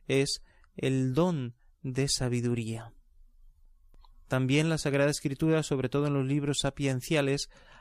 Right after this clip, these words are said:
habla mucho de la sabiduría, pero podemos darle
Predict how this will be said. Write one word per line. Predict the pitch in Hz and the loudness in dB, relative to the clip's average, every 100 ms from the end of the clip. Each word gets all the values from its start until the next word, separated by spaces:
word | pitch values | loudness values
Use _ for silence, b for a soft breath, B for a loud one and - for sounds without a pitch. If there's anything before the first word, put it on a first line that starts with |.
| B | B
habla | 139 156 147 | 0 2 2
mucho | 156 185 - 131 - | 0 -2 -2 -2 -2
de | 147 131 | -2 0
la | 123 | 0
sabiduría, | - 120 123 143 180 139 | 0 0 0 2 2 2
pero | 135 127 120 B B B - - - | 0 -2 -4 B B B -16 -12 -2
podemos | 131 135 139 143 - - b b b 143 | 0 0 0 0 -2 -10 b b b -2
darle | 139 139 143 139 | 0 2 0 -2